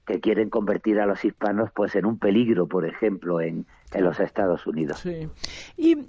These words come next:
Speaker 2: a ver, eh, el observatorio no es normativo, ¿o sí, Luis? Es decir, no es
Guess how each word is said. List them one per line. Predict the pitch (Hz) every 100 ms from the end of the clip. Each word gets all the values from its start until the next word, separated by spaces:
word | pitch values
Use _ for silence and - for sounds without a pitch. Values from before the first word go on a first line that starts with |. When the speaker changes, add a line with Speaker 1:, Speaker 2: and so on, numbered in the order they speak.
| -
Speaker 2:
a |
ver, | 330 339
eh, | 294 - 294 285 -
el | 285
observatorio | - - 302 320 359 359 381 370 - -
no | 277 370
es | 370 370
normativo, | 349 254 170 - 220 190 143 143
¿o | - 151
sí, | - 180 220 262 -
Luis? | 165 202 233
Es | 196 190
decir, | 190 214 190
no | 214 226
es | 233 -